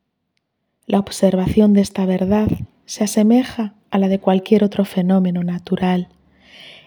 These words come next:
Entender que el surgir y desaparecer está sujeto a una ley nos llena de alegría. Esa es la fuerza del buen samadhi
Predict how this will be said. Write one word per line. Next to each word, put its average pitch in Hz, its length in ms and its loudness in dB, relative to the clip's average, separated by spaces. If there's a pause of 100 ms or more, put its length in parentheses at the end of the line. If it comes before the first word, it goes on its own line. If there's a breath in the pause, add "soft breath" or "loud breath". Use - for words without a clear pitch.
(120)
Entender 202 880 4 (100)
que - 120 0
el 185 100 2
surgir - 720 2 (160)
y 196 100 2
desaparecer 202 920 2 (400 soft breath)
está 220 240 -2
sujeto 240 680 0 (120)
a 190 100 -2
una 185 280 0
ley 196 400 0 (680)
nos 175 260 -4
llena 156 260 -2
de 165 80 -10
alegría. 165 680 -2 (1500 loud breath)
Esa 202 320 2
es 220 300 0 (120)
la 190 160 0
fuerza - 640 0 (140)
del 175 180 2
buen 170 320 0
samadhi 165 680 -4